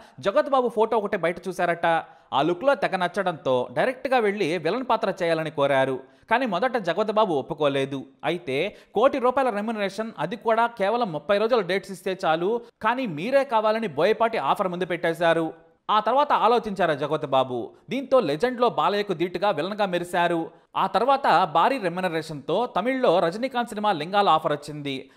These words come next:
అక్కడ నుంచి రెమ్యునరేషన్ కూడా పెరిగింది. శ్రీమంతుడు, నానక ప్రేమతో, ఇజం, రారండై వేడుక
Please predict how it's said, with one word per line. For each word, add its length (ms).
అక్కడ 280
నుంచి 240
రెమ్యునరేషన్ 520
కూడా 160
పెరిగింది. 680
శ్రీమంతుడు, 600
నానక 420
ప్రేమతో, 400
ఇజం, 440
రారండై 480
వేడుక 240